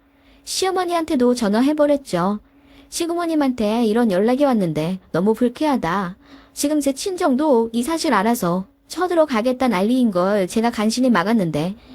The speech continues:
한 번 더 연락 와서 어이없는 얘기하면 그때는 경찰 대동해서 친정이랑 시댁 쳐들어가 뒤집어 엎어버리겠다"고 소리를 질러버렸습니다.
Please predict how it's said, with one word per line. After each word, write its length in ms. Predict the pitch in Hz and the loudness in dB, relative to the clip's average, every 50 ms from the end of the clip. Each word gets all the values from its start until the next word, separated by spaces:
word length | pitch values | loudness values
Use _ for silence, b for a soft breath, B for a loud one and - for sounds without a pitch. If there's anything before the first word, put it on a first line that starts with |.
| B B | B B
한 220 | B - 320 311 294 | B -4 -2 0 2
번 160 | 285 285 269 | 2 2 2
더 160 | 254 254 220 | 2 2 2
연락 360 | 180 175 202 220 233 240 233 226 | 2 2 2 2 0 0 0 0
와서 480 | 214 214 - 214 202 196 196 180 180 | -2 -2 -2 -2 0 0 0 2 2
어이없는 480 | 185 202 233 247 240 226 220 226 220 185 | 4 4 4 2 2 2 2 2 2 2
얘기하면 760 | 175 180 214 233 240 240 214 196 214 262 285 269 262 262 262 B B B B B B | 0 0 0 2 2 2 2 2 2 2 0 0 0 -2 -6 B B B B B B
그때는 360 | - 277 269 302 285 302 294 | -2 0 2 2 2 2 0
경찰 420 | 294 302 247 254 247 285 320 320 | 2 2 0 0 0 0 -2 0
대동해서 680 | 311 277 240 269 269 247 220 208 - 185 185 196 208 - - | 2 2 2 2 2 2 0 0 0 -2 -2 -2 -4 -6 -8
친정이랑 560 | - - 392 359 349 359 330 269 233 208 233 | -8 -6 -4 -4 -2 0 0 0 2 2 0
시댁 260 | 247 - - 294 285 285 | 0 0 0 -2 -2 -2
쳐들어가 560 | - 370 359 370 330 240 190 170 175 190 196 b b b b | -4 -6 -4 0 0 0 2 2 -2 -2 -2 b b b b
뒤집어 440 | - 269 254 214 240 233 240 220 196 | -4 -2 -2 0 2 2 2 4 2
엎어버리겠다"고 920 | 202 202 - 320 294 - 233 233 269 269 262 262 - 147 147 - 165 180 175 b b b | 2 0 -2 -2 0 0 0 0 2 0 0 -2 -2 -6 -4 -4 -6 -6 -6 b b b
소리를 400 | b - - 359 330 254 202 202 | b -8 -4 -2 0 0 0 0
질러버렸습니다. 1040 | 202 - 240 233 233 226 233 233 240 247 240 - 254 233 190 - 151 143 151 170 180 | 0 -2 -2 0 0 0 0 2 0 0 -2 -2 -4 -4 -4 -4 -6 -6 -6 -6 -10